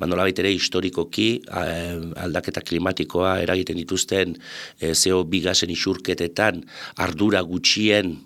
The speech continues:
eh, iz-, eh, izan dituzten herrialdeek gehien parai-, pairatuko zituztela honen ondoriak,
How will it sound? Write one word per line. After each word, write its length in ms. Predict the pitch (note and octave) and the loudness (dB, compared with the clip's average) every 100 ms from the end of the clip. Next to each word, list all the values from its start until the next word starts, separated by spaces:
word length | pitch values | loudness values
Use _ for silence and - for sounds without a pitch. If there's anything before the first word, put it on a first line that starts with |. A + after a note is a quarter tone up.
| - | -10
eh, 340 | - F2 E2+ F2 | -4 -2 -2 0
iz-, 260 | D#2+ - - | 0 0 0
eh, 260 | D#2+ E2 E2 | 0 0 0
izan 260 | E2 F2+ F2 | 0 0 0
dituzten 520 | F2+ F2 - G#2+ F2 | -2 -2 0 0 0
herrialdeek 500 | F2 F2+ F2+ F2+ F#2+ | -2 -2 0 0 0
gehien 340 | F#2+ F#2 G#2 | 2 2 2
parai-, 320 | F#2 F2+ F2 E2+ | 0 0 0 0
pairatuko 420 | - E2+ F2 - | 0 0 0 0
zituztela 580 | - F2 D#2+ - F2+ F2+ | -2 -2 -2 0 0 0
honen 180 | F2 D#2+ | 0 0
ondoriak, 540 | F2+ F#2 G#2 A2+ C#3+ | 0 2 4 4 2